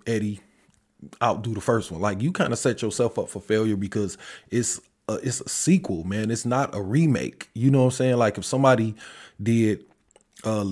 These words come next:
The Last Dragon, like, a remake, like, that's when you gotta kinda outdo the first one. But when you do a sequel and you do a part two, you don't have to outdo it. You just have to continue on with the story. And it's like, you know, that's a high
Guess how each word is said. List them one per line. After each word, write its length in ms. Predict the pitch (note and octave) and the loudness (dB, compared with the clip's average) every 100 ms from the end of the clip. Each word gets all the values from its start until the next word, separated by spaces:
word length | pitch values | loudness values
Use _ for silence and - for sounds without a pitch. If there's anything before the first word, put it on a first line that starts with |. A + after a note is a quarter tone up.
| F2+ | -4
The 120 | A2 | 0
Last 380 | A2 A#2+ G#2+ F2+ | 2 2 0 2
Dragon, 460 | A#2+ B2 A2+ G2+ | 2 4 2 -2
like, 200 | G2+ G2 | -2 -2
a 40 | F#2 | -4
remake, 760 | F2+ B2+ B2+ A2 A1 - - _ _ _ | -2 0 0 -2 -4 -12 -20 _ _ _
like, 360 | A2 G#2 - G2 | -2 0 -2 4
that's 300 | B2 C#3+ - | 4 4 2
when 200 | A#2+ G#2+ | 0 0
you 100 | G#2+ | 0
gotta 260 | A2 G#2 | 2 0
kinda 360 | G2+ A2 F#2+ - | 0 -2 -4 -2
outdo 360 | G#2+ E2+ F#2+ G#2 | -2 0 -4 -6
the 80 | F2+ | -2
first 340 | G#2+ G#2 - | -2 -2 -2
one. 120 | F#2+ | -6
But 100 | F#2 | -4
when 160 | G2 A2+ | -2 -2
you 100 | D3 | 0
do 160 | C3+ | 0
a 40 | G#2+ | 0
sequel 400 | - B2 - A2+ | 0 -2 0 -2
and 80 | G#2+ | 0
you 60 | |
do 120 | G#2+ | 0
a 60 | G2+ | 0
part 240 | A#2 G2+ | 2 0
two, 240 | - B2 A2+ - - - - | 0 -2 -2 -14 -20 -20 -14
you 180 | A2 C3+ | -4 -4
don't 420 | G#2+ A#2+ C3+ - | 0 2 2 -2
have 420 | - G2 A#2+ A#2 - | -8 -2 -2 -4 -4
to 260 | G#2 G2+ - _ _ - | -4 -4 -8 _ _ -4
outdo 480 | A2+ G#2+ G#2+ C3+ G#3 | 0 0 2 4 4
it. 100 | G2 | 2
You 80 | G#2+ | -2
just 200 | A2+ A2 | -4 0
have 180 | A#2 - | 0 0
to 80 | - | -6
continue 520 | A2+ - B2+ A#2 A2+ | -6 -4 -2 -2 -2
on 200 | G#2+ G#2 | -2 -4
with 120 | F#2+ | -6
the 60 | - | -8
story. 500 | - D#3+ E3+ G#2+ E2+ | -4 -2 0 -2 -4
And 80 | |
it's 140 | G#2 G#2 | -6 -4
like, 320 | F#2+ D2+ - - - _ _ _ _ - _ | -4 -6 -12 -20 -20 _ _ _ _ -20 _
you 140 | A#2 | -2
know, 340 | A2 F#2+ G#2+ F#2+ _ _ _ _ _ _ _ _ _ - | 0 0 -4 -8 _ _ _ _ _ _ _ _ _ -4
that's 220 | - G#3+ | 0 2
a 60 | F#3+ | 2
high 380 | C#3 D3+ D3 | 2 4 4